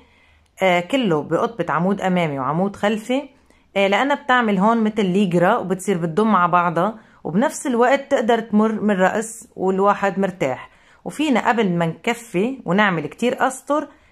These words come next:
نقيسها قبل، نشوفها بتمرق من الرأس أو لا. آه، فينا نكفي كذا سطر لنوصل للطول يلي بدنا إياه. بعد ما كررتها للقطبة عدة أسطر، صار بدي أقيسها بالمازورة قد إيه صارت.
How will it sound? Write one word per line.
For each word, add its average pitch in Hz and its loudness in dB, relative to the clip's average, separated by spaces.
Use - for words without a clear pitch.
نقيسها 240 0
قبل، 131 -4
نشوفها 175 0
بتمرق 226 0
من 196 0
الرأس 226 -2
أو 202 2
لا. 139 -2
آه، 208 4
فينا 214 0
نكفي 175 -4
كذا 226 -2
سطر 262 -2
لنوصل 240 0
للطول 175 -2
يلي 170 0
بدنا 175 0
إياه. 131 -2
بعد 208 -4
ما 220 0
كررتها 262 -2
للقطبة 180 -4
عدة 170 -4
أسطر، 226 -4
صار 262 -4
بدي 208 -2
أقيسها 202 -2
بالمازورة 170 -4
قد 147 -6
إيه 180 -2
صارت. 120 -6